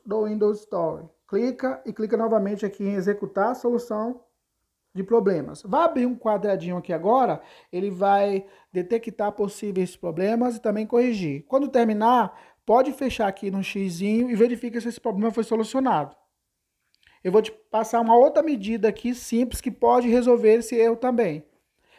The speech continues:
Pressiona a tecla novamente Windows mais L, vai abrir aqui as configurações e agora você vai procurar a opção data e hora. Porque assim, se a data e a hora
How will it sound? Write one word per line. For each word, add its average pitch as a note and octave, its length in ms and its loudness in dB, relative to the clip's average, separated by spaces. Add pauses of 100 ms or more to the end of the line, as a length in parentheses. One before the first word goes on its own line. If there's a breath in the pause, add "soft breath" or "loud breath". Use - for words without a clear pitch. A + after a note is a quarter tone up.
(140 soft breath)
Pressiona A#3 320 -2
a C4 60 -2
tecla A#3+ 320 -2
novamente G3 580 -2
Windows F3 540 -6
mais E3+ 480 -8
L, F3+ 520 -2 (380 soft breath)
vai F3 100 4
abrir F#3 300 2
aqui F#3+ 420 -6 (380)
as F3 140 -14
configurações F3+ 1000 -6 (400 soft breath)
e G#3 60 0
agora A3+ 400 2
você G#3+ 240 -6
vai A3+ 240 -2
procurar A3 460 0
a A3 80 6
opção A3+ 640 -2
data A3 600 -2
e A3 120 -4
hora. F#3+ 440 2 (840)
Porque G3+ 260 -2
assim, A#3 480 0 (300 soft breath)
se - 160 -4
a G3+ 80 0
data G#3+ 540 -2
e A3+ 100 0
a G#3+ 140 4
hora G3 380 4